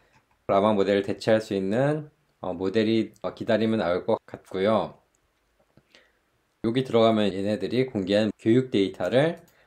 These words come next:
다 다운로드 받을 수가 있습니다. 그 다음에 오늘 새벽에 나온 뉴스인데,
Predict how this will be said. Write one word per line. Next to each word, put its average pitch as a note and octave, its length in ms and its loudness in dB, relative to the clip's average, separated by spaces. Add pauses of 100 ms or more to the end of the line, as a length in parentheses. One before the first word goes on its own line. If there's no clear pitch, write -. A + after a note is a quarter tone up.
(100)
다 F2+ 200 -8
다운로드 A#2 520 0
받을 F#2+ 220 -6
수가 - 200 -4
있습니다. - 640 -10 (720)
그 - 120 -18
다음에 F#2+ 720 0 (1600)
오늘 A#2 840 -2 (220)
새벽에 C#3+ 800 6
나온 G#2 600 2
뉴스인데, F#2+ 760 -2